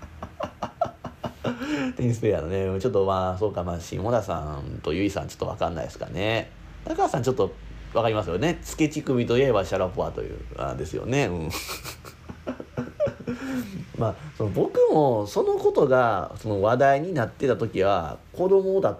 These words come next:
たんで、その真意がわからなかったんです。その、シャラポワはつけ乳首をしてるみたいな、うん、そ-、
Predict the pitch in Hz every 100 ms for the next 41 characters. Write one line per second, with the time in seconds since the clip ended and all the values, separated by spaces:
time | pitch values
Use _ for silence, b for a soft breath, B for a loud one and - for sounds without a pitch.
0 | - 85 80 80 117 95 85 135 151 -
1 | - - 208 185 107 80 95 185 185 185
2 | 110 - - - - 170 - 85 85 147
3 | 151 147 143 127 123 - - 180 - -
4 | 147 90 - - B B B B - -
5 | 87 - 131 110 98 80 76 57 65 80
6 | 78 107